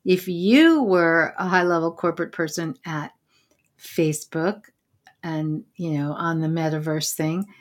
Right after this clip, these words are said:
and given what you just said about consumers and trust eroding and everything, what would you do? Or you can answer the question, if you were not at a large corporate, but at,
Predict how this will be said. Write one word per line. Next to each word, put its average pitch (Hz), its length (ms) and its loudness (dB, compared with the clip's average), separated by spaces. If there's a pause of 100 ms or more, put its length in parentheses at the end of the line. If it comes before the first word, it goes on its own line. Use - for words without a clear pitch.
(300)
and 160 280 -4
given 175 320 2
what 160 140 0
you 170 100 -2
just 160 320 -2
said 156 520 -2
about 160 600 -4
consumers 165 640 -4
and 160 200 -6
trust - 640 -2 (440)
eroding 160 580 0
and 151 100 -2
everything, 156 480 -4 (440)
what 175 320 4
would 165 220 2
you 196 280 6
do? 156 400 -2 (640)
Or 202 400 10
you 254 200 4
can 208 140 2
answer 185 280 0
the 170 80 2
question, 165 680 -2
if 180 240 -2
you 185 500 6
were 170 600 -2 (600)
not 202 380 8
at 170 140 0
a 151 60 2
large 202 440 4
corporate, 165 460 -2
but 156 280 -4
at, 160 300 -8